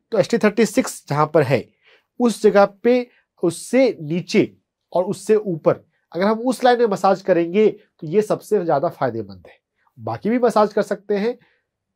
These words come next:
जोड़ों पर चारों तरफ से मसाज कर सकते हैं। मसाज करने से ब्लड सर्कुलेशन बढ़ता है और ये काफ़ी फायदा करता है।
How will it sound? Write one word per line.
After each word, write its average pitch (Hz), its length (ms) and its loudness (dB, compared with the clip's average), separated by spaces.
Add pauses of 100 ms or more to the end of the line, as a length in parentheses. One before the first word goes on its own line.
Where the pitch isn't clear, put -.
(120)
जोड़ों 151 360 -2
पर - 480 -2
चारों 151 180 -2
तरफ 214 160 0
से 208 120 -6
मसाज 170 320 -4
कर 170 100 -4
सकते 165 320 -10
हैं। 175 140 -8
मसाज 143 300 -6
करने 135 220 -10
से 143 120 -8
ब्लड 127 160 -2
सर्कुलेशन 127 400 -10
बढ़ता 117 360 -4
है 202 240 -4 (260)
और 139 100 -10
ये 175 80 -4
काफ़ी 143 340 -10
फायदा 107 300 -14
करता - 300 -20
है। - 100 -20